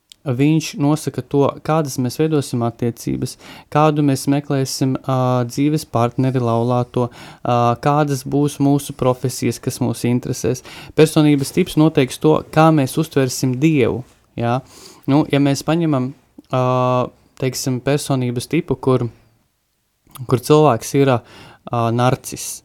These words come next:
jā, tad, tad ir narcisistiskais personības tips. Tas nozīmē, ka cilvēkam ļoti svarīga ir uzslava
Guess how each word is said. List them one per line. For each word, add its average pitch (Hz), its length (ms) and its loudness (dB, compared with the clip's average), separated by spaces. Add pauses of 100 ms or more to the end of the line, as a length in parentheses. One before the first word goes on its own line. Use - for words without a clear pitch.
jā, 117 240 -2
tad, 123 160 -4
tad - 200 -4
ir 123 200 2
narcisistiskais 127 1040 -4
personības 120 640 -2
tips. - 320 -6 (420)
Tas 131 180 0
nozīmē, 175 360 4
ka - 160 -10
cilvēkam 156 800 0
ļoti 147 880 0 (400)
svarīga 135 800 -2
ir 147 260 2
uzslava 143 800 0